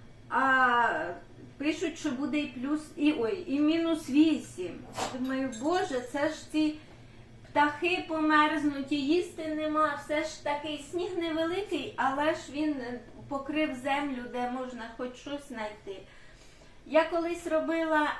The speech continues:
годівнички, е, з шестилітрових пляшок і вішала прямо тут, е, де у мене білизна сушиться. Думаю, зараз,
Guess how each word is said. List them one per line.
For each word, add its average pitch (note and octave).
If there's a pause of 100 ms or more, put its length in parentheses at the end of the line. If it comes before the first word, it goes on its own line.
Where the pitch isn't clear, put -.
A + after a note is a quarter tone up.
годівнички, D4
е, G#3+ (260)
з -
шестилітрових C#4 (280)
пляшок B3+ (880)
і D#4
вішала D4
прямо C4+ (100)
тут, D4 (1200)
е, -
де C4
у B3+
мене B3
білизна C4
сушиться. G#3+ (1800)
Думаю, C#4
зараз, B3+